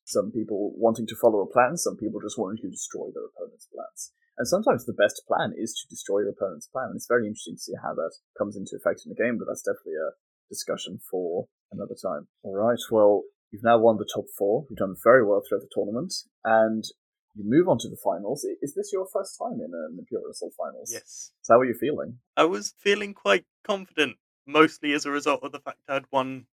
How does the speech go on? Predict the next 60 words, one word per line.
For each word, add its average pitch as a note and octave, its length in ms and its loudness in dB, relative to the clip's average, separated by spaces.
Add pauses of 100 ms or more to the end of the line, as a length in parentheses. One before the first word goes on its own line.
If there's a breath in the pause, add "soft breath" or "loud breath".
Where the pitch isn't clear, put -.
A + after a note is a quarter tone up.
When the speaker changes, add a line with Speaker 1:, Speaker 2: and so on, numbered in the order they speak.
(160)
Speaker 2:
all C#3 220 0
of C3 80 -8
the C3 80 -12
previous C3 560 -4
ones, G2+ 400 -10
then A2+ 200 4
the A2+ 40 -8
fact A#2 240 0
Speaker 1:
Mm. - 80 -8
Speaker 2:
that - 140 -14
I A2 240 4 (180)
felt A2 180 2
I A2+ 80 0
could G#2+ 180 -20
win A2 180 -12
the G#2+ 80 -20
next A2 300 -16
one. G2 160 -20 (200)
I C3 260 8 (100)
just - 200 -8
knew D3+ 160 6
I C#3 60 12
had D3+ 240 8
enough C#3+ 260 0 (140)
practice. - 840 0
I A#2 80 -4
knew C3 300 4
what C3+ 140 0
my C3 120 6
cards B2+ 320 6
could B2 220 -14
do. B2+ 300 4 (260)
I'd G#2+ 260 2
played B2 300 4
you A#2 280 -4
earlier A#2 400 0
in A2+ 120 -8
the A2 80 -14
tournament A2+ 540 -10
and G#2 120 -16 (120)
had G#2+ 160 -2 (100)
beaten A2+ 320 -8
you A2 80 2
Speaker 1:
Yeah. G2+ 80 4
Speaker 2:
then, B2+ 320 2
so - 180 -14
I G2+ 80 -8
knew G#2 160 -8
it - 100 -12
was G#2+ 200 -16 (100)
possible. E3+ 520 -4 (140)
And D3 240 4
so D#3 140 2
I D#3 100 8
just - 220 -8
thought, E3+ 300 10
"I C#3 80 8
can F3+ 340 4
do F#3 160 0
this. F#3 460 -2